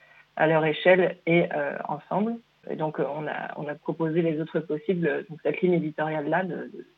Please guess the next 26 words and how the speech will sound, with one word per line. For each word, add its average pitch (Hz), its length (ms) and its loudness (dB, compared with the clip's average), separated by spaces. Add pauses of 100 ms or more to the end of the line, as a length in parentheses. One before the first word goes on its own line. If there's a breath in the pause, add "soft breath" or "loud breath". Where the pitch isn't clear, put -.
(180)
journalisme 160 420 -2
de 147 220 -8
solution 165 560 -2 (420 loud breath)
à 170 180 6
cette 170 120 2
échelle 175 340 6
de 156 80 0
proximité, 170 680 0
parce 170 180 -4
qu'on 156 120 -6
pense 180 240 0
que 165 100 -4 (120)
c'est 156 80 -4
ce - 140 -18
qui - 80 -8
peut 151 200 -4
aider, 165 380 0
euh, 147 220 -4
les 151 100 -8
personnes 165 400 0
à - 340 -4 (240)
recréer 170 380 -2
un 160 100 -2
lien 170 180 4
avec 147 220 -2
l'information, 143 640 -12